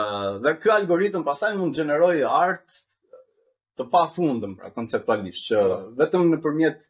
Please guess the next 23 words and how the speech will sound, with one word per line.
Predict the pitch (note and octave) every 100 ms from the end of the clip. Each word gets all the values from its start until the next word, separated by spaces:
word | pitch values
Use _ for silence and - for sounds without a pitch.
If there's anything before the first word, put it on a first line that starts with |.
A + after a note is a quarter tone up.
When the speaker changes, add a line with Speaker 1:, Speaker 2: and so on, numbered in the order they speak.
| -
Speaker 1:
ëm, | A#2 A2+ A2+ G#2 - _ _ _ _ -
ë, | G#2+ G#2 G2 G2
limiteve | A2 C#3 G#3 G#3 D#3 D3 D3 D3 C3+
dhe | B2 A#2+ A#2+ A2 G#2 - _
logjikës | A2 A#2 A#2+ G3+ F3+ E3 C#3
që |
mund | C#3+ C3
të | - _ _ -
shkruaj | - E3 E3 D3+
unë | C#3+
në | C3
algoritëm, | A#2 A2+ A2 F3+ A#3+ C4 C4 _ _ _ -
ky | G3
algoritëm | F3+ F3+ F#3 F#3
mund | E3+ D3+
të | E3
gjeneroj | D3+ D#3+ E3 C3+
një | B2+ C3+
pafundësi, | D3+ C#3+ - B2 A#2+ - F#3 F#3
versionesh | B2+ C3+ - F#3 E3+ D#3+ D3+ D3+ -
të | B2+ B2
atij, | - F3 E3+ D#3+ -
ë, | - A#2+